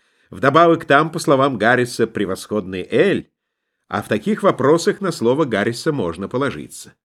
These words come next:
Старый Виндзор в своем роде весьма знаменитое место.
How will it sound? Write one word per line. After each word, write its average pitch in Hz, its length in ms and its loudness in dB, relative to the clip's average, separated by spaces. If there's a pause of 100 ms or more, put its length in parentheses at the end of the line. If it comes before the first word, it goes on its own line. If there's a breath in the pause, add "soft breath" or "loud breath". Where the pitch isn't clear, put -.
(960)
Старый 202 640 2
Виндзор 175 600 0
в - 80 -16
своем 147 520 2
роде 160 460 2
весьма 139 640 -2
знаменитое 139 760 -4
место. - 420 -8